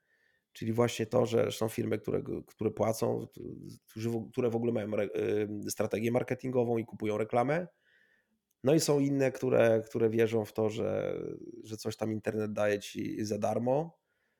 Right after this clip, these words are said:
e, co właśnie, e, udowodniło, że, że ta druga grupa absolutnie nie ma racji, no i traci przy ogromnej ilości czasu. Więc faktycznie pewnie jakieś posty na początku poszły, ale dla jasności idea była taka, że to ma być całkowicie, e,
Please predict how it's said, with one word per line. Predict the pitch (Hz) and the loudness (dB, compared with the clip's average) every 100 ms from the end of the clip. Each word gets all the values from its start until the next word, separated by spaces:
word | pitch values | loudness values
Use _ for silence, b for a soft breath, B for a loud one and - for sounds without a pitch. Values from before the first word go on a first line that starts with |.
| _ _ - | _ _ -8
e, | 117 117 113 | -4 -2 -4
co | - 120 117 | -2 2 2
właśnie, | 113 117 - 113 113 | 4 2 0 0 2
e, | 110 110 110 110 110 110 123 - | 2 0 -2 -4 -8 -10 -12 -8
udowodniło, | 113 110 110 110 110 110 | -2 0 0 0 2 2
że, | 104 110 110 | 2 2 0
że | 110 110 | -2 -2
ta | 107 | -4
druga | 107 110 | -2 -2
grupa | 107 107 107 | -2 -2 -2
absolutnie | 107 - 107 104 110 107 - - - - | -4 -6 -10 -8 -10 -10 -12 -18 -20 -18
nie | 117 | -10
ma | 110 | -4
racji, | - - - - | -4 -4 -8 -12
no | - | -14
i | |
traci | - 107 110 98 101 - | -2 -2 -2 -8 -14 -16
przy | - - | -12 -8
ogromnej | 101 101 101 95 | -4 -4 -4 -6
ilości | 95 - - | -8 -10 -12
czasu. | - - 104 | -14 -14 -12
Więc | 113 - B B - | -14 -14 B B -4
faktycznie | 127 - 139 139 | -2 -2 -4 -2
pewnie | 135 131 | 0 2
jakieś | 135 123 120 | 0 -2 -4
posty | 123 - | -4 -4
na | 127 | -6
początku | 139 151 147 160 | -4 -6 -6 0
poszły, | 190 156 143 | 2 2 4
ale | 127 135 135 | 4 6 4
dla | 127 | 4
jasności | 120 - 143 131 - 131 - b b b | 2 2 -4 -6 -6 -8 -10 b b b
idea | 120 135 | 4 6
była | 135 127 | 8 8
taka, | 120 123 117 | 6 2 0
że | 113 | -2
to | 113 | 0
ma | 113 | 0
być | 117 113 | 0 -2
całkowicie, | - 117 110 117 - 110 107 104 _ _ _ _ _ _ - - - | -2 -2 -2 -4 -2 0 0 -2 _ _ _ _ _ _ -20 -20 -16
e, | 101 101 101 101 101 98 101 101 | -12 -8 -6 -6 -6 -6 -6 -8